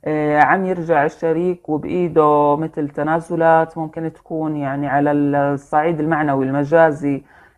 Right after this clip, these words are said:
المعنى المجازي لهذا الموضوع ممكن يكون، آه، تنازلات، آه، شخص هو نوعا ما متكبر.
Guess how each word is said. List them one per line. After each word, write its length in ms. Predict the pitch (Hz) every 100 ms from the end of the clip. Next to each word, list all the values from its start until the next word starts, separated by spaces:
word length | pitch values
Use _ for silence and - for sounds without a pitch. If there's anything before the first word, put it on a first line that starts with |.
| 156
المعنى 320 | 160 170 170
المجازي 680 | 160 156 151 160 151 156 147
لهذا 380 | 156 160 151
الموضوع 500 | 156 151 147 151 151
ممكن 340 | 147 160 156 160
يكون، 580 | 156 - 160 156 151 143 - - _ -
آه، 240 | 151 151
تنازلات، 920 | 147 185 185 170 151 156 156 156 156 _ 160
آه، 220 | 147 143
شخص 440 | 147 180 - -
هو 380 | 165 160 151 151 139 -
نوعا 300 | 170 151 160
ما 220 | 165 165
متكبر. 680 | 160 156 - 156 147 156